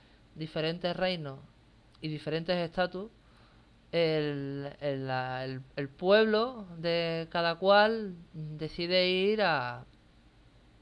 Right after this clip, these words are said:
a su ma-, a su manera de ser. Cada uno funciona de diferente manera.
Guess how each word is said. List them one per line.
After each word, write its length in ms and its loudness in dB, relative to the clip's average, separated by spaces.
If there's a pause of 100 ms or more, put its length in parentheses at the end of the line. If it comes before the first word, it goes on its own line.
(260)
a 100 -2
su 180 -10
ma-, 260 -6
a 180 -10
su 120 -12
manera 320 2
de 140 2
ser. 320 0 (1040)
Cada 240 4
uno 240 0
funciona 420 0
de 80 2
diferente 400 -6
manera. 440 -4